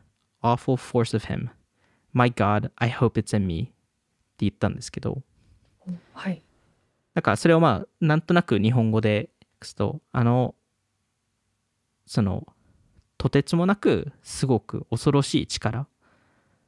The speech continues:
Speaker 1: れが自分の中でも潜んでることを祈っていますっていう。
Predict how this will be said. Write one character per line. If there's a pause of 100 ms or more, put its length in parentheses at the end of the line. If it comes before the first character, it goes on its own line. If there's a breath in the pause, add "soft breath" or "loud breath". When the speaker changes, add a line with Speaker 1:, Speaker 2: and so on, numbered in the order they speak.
(1000)
Speaker 1:
れ
が
自
分
の
中
で
も
潜
ん
で
る
こ
と
を
祈
っ
て
い
ま
す
っ
て
い
う。